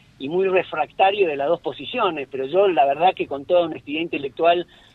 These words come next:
me he parado en los zapatos de los llamados, que no sea despectivo esto, pañuelos verdes, y no, no, no, no, no me entra, no concibo los argumentos que me parecen de los debates posibles los más infantiles que he escuchado.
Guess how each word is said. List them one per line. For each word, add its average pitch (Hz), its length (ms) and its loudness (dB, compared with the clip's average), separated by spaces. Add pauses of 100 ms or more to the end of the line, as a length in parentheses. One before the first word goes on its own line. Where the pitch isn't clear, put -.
(140)
me 147 180 -2
he 180 60 -2
parado 165 320 6
en 170 60 -2
los 160 140 -4
zapatos 160 600 0
de 135 140 -6
los 127 180 -8
llamados, 151 500 -2 (240)
que 120 80 -12
no 143 120 -10
sea 147 120 -2
despectivo 143 540 -4
esto, 147 240 -6
pañuelos 156 440 -2
verdes, 180 440 0 (440)
y 135 120 -10
no, 170 240 -2
no, 175 240 -2
no, 170 200 -6
no, 180 420 -2
no 170 140 -2
me 190 200 0
entra, 196 260 -4
no 175 140 -4
concibo 196 480 -4
los 156 180 -4
argumentos 151 480 -2
que 151 100 -12
me 139 120 -8
parecen 165 400 -2
de 151 100 -6
los 143 160 -4
debates 180 400 2
posibles 208 540 -6
los 139 120 -4
más 185 240 -2
infantiles 160 540 -6
que 160 80 -8
he 143 40 -8
escuchado. 135 520 0